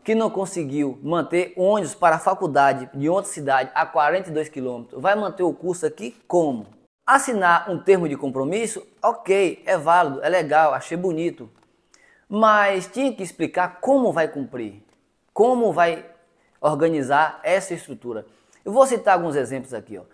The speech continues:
Um estudante de educação física, para fazer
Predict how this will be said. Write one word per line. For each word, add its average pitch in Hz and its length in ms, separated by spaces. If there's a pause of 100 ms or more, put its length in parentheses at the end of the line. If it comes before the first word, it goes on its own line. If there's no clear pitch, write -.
(440)
Um 277 140
estudante 170 560
de 165 340
educação 135 540
física, 123 680 (680)
para 196 240
fazer 147 600